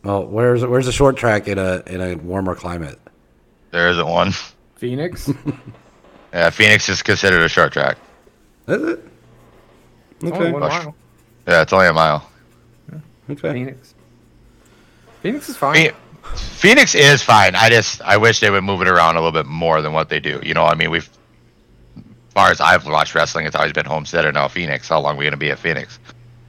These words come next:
Speaker 2: You know?
Speaker 3: I, I just can't think of any other place to do it is the problem, you know? You got Phoenix, you got Homestead.
Speaker 2: Yeah.
Speaker 3: Daytona, Talladega.
Speaker 2: Vegas.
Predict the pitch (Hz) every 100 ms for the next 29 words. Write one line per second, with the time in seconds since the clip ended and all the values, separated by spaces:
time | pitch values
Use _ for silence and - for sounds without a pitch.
0 | - - - - - 85 73 73 - -
1 | - - - - - - - - - -
2 | 127 135 - 143 127 143 135 135 147 139
3 | 131 135 151 147 104 131 269 - - 113
4 | 113 104 120 139 202 175 90 - - -
5 | 117 110 151 165 - - - - - -
6 | 117 127 120 143 151 180 175 - 123 131
7 | 123 147 143 - 123 110 139 - - -
8 | - - - - - - 113 - - 139
9 | 123 151 151 165 165 143 151 143 131 139
10 | 156 - - - _ - - - - -
11 | - - 92 90 95 -